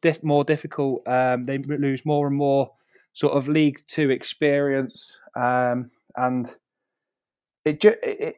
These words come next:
it's just get, the standards getting better. You look at Barrow, who have come up, and although they've lost their manager and a few of their players, they've also recruited really well. Harrogate are really an unknown quantity. Although I did make a joke about them going down, I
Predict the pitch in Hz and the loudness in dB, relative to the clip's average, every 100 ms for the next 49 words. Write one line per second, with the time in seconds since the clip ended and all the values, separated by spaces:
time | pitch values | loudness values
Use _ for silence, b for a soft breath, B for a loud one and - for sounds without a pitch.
0 | - 170 170 214 208 202 165 180 208 220 | 0 0 6 6 6 4 4 2 4 4
1 | 208 170 180 156 175 180 156 170 196 - | 4 4 2 4 2 0 0 0 0 0
2 | 131 160 180 156 151 135 - 151 147 135 | 4 8 8 6 0 -6 -4 0 2 0
3 | - 143 151 165 170 156 160 156 - 147 | -2 -6 0 4 4 4 4 2 0 -2
4 | 143 147 135 139 131 - 147 131 131 - | -2 -2 -4 -4 -6 -2 -2 0 0 2
5 | 143 127 110 131 156 170 175 147 127 151 | 2 2 0 -2 2 2 2 -2 0 0
6 | 151 127 139 131 131 131 123 - _ _ | 0 0 0 2 8 8 8 2 _ _
7 | - - - 185 190 170 139 151 147 170 | -14 -2 6 10 10 6 6 4 6 6
8 | 160 151 147 143 143 139 135 143 143 135 | 8 6 4 2 2 0 4 4 4 -2
9 | 123 147 143 139 b b - 139 143 147 | 2 4 4 2 b b 0 4 8 8
10 | 139 143 139 135 131 131 131 131 131 127 | 8 4 2 0 0 -2 -4 0 2 2
11 | 127 127 127 120 123 120 120 113 | 0 0 0 2 2 2 0 -4